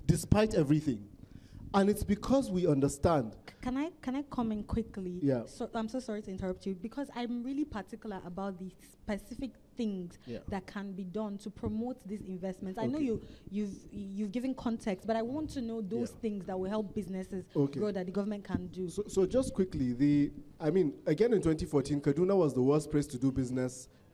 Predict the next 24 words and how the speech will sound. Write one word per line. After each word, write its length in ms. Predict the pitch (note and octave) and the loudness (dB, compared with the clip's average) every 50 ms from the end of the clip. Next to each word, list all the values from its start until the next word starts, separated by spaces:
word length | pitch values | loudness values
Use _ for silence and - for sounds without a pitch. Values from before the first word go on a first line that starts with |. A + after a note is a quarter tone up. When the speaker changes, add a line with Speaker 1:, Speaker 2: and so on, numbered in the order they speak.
| - - - | -20 -4 -2
Speaker 1:
in 160 | D3+ C3 B2 | 0 0 2
the 80 | A#2+ B2+ | 2 4
north, 400 | C3 C#3 C3+ A2+ - - - - - - - - - - _ - | 4 4 4 4 0 -4 -10 -14 -16 -18 -20 -20 -20 -20 _ 2
which 180 | D3 E3+ F3+ D3 | 2 2 2 0
is 100 | C3 A#2+ B2 | -4 -4 0
really, 240 | C#3 D#3 D#3 D#3 D3+ | 2 2 4 4 4
like, 180 | C#3+ B2+ A2 | 2 2 2
the 60 | A#2+ | 4
worst 220 | B2 C3+ D3 C#3+ C#3+ | 4 4 4 4 2
place 160 | C#3 B2+ - | -2 -2 -2
to 40 | - | -2
do 80 | C3 | 0
business 360 | B2+ C3+ B2 A#2 C3 B2 - C3 | 0 0 0 0 -2 -4 -4 -4
in 100 | A#2 G#2+ | -6 -6
Nigeria. 480 | A2 A2 G#2+ A#2+ C#3 C#3 B2+ A2+ G#2 - - - - - - - - _ _ - - - - _ - - _ _ _ _ _ _ _ D3 | -6 -4 0 4 4 4 4 2 0 -4 -12 -16 -18 -20 -20 -20 -20 _ _ -20 -20 -20 -20 _ -20 -20 _ _ _ _ _ _ _ 0
Last, 600 | D#3 F#3+ A3+ B3+ B3 - - - - - - - _ _ _ - - - - - - _ _ - C#3 | 4 4 4 4 2 -2 -6 -12 -16 -18 -20 -20 _ _ _ -20 -20 -20 -20 -20 -20 _ _ 0 4
this, 220 | E3+ G3+ G#3 G#3 | 4 4 4 6
earlier 300 | G#3+ A3 A#3 A3+ B3 B3 | 4 4 6 6 6 6
this 240 | G3+ G3+ G3 F#3+ - | 6 4 2 2 2
year, 100 | F3+ E3 | 4 6
we 120 | D3+ D3 | 6 6
won 280 | C#3+ C#3 D3+ E3+ F3 E3+ | 6 6 6 4 4 4
the 80 | C#3+ C#3 | 2 0
first 640 | - - D#3 D#3 D#3+ D#3 - - - - - | 2 4 4 4 4 4 0 -6 -12 -16 -20